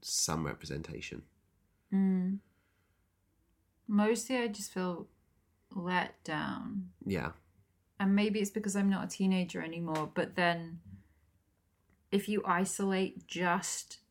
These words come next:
Speaker 2: the main girl's storyline from the prom, I felt very much that that was something I would have needed to see as a
Speaker 1: Yeah.
Speaker 2: teenager, <laughs> excluding all of the adult stuff that was in there. But with this one, I don't think this would have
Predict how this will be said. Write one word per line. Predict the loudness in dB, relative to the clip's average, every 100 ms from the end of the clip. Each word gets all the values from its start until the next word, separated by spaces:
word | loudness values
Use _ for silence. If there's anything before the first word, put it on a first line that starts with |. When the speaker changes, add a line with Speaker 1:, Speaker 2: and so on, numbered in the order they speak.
| _ _ _ _ _ -6
Speaker 2:
the | -4
main | -2 -2 -2 -2
girl's | -2 -2 -2
storyline | -2 -2 -2 -2 -4 -4 -4 -4
from | -4 -8
the | -8
prom, | -8 -2 0 0 0 -2 -6 _ _ -12
I | -10
felt | -4 -2 -2 -8 -8 2
very | 4 4 2 -2 -4 -8 -18 _ _ _ _ -4
much | 0 0 0 -10
that | -8 -8 -4
that | -2 -2 -2
was | -8 -6
something | -6 -6 -6 -4
I | -4
would | -2 -4 -4
have | -6
needed | -4 -4 -6 -12
to | -10
see | -8 -4 -4
as | -2
a | -4
Speaker 1:
Yeah. |
Speaker 2:
teenager, | 0 2 2 0 -6 -6 -4 -4 -8 _ _ _ _ _ _ _ _ _ _ _ -2
<laughs> | -2 -2
excluding | -4 -2 2 4 4 2
all | 0
of | 0
the | 0
adult | 4 4 2 -2
stuff | -2 -2
that | -2
was | -2 -2
in | 0
there. | 0 -2 -6 -16 -16 2
But | 4 4 2
with | 2 4
this | 2 0 0
one, | 0 2 2
I | 2 4
don't | 2 0
think | -4 -4
this | -4 -4
would | -4
have | -4